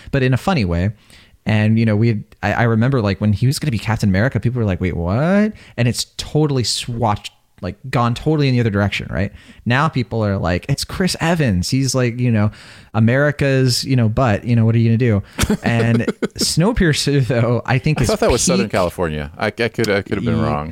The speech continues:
Speaker 1: hmm,
Speaker 2: but
Speaker 1: yeah, yeah, I think that. <laughs> But no, I think, I think Snowpiercer is peak, like, bad Chris Evans, like, evil Chris Evans, but in a, a righteous way. And it's such an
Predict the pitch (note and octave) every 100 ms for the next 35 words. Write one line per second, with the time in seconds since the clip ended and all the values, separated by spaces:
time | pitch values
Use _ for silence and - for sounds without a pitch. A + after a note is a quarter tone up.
0 | - C#3+ B2+ G#2+ G2 G#2 C#3 B2 A2+ G2+
1 | F#2+ D#3+ D3 A#2 - - - - - A#2
2 | - - - - - - - D4 F#3+ A3+
3 | A3+ G3 G#3+ - G#3 E3 E3 G#3 - D#3
4 | E3 D#3 C#3+ A#2+ G2 - - - C3+ -
5 | - F2+ G2 - _ _ - G#2 - G#2+
6 | A2+ A#2 A#2 - - G2 - C2 G1+ -
7 | - F2+ - C3 C3 C3+ - A#2 - G2
8 | F#2 F#2 F#2+ - G2 - A2+ A2 G#2 D#2
9 | G2+ F#2+ G2+ F2+ G2+ G#2 - F2+ - G1+
10 | - G1+ - A2 G2 - - G3